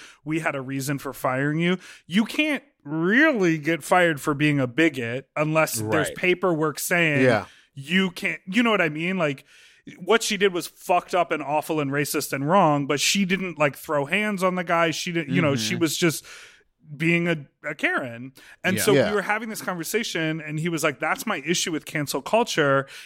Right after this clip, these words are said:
Speaker 1: is that there are these sweeping things that happen." Uh, I want to know about her, and I want four or five million people to know who she is,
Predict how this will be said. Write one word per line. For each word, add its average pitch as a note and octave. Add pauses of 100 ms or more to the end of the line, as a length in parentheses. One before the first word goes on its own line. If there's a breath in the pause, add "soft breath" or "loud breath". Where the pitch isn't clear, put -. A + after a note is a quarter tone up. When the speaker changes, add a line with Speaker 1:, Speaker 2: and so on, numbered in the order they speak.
Speaker 1:
is D#3+
that D3+
there D#3+
are D#3+
these D3+
sweeping F3
things G#3
that C#3+
happen." B2+ (500 loud breath)
Uh, D3+
I F#3
want A#3+ (640)
to F3+
know D#3
about C#3+
her, B2
and D#3
I F#3
want E3 (240)
four F#3
or F#3
five F#3
million A#3+
people C4
to F#3
know F3
who F3
she F#3+
is, F3+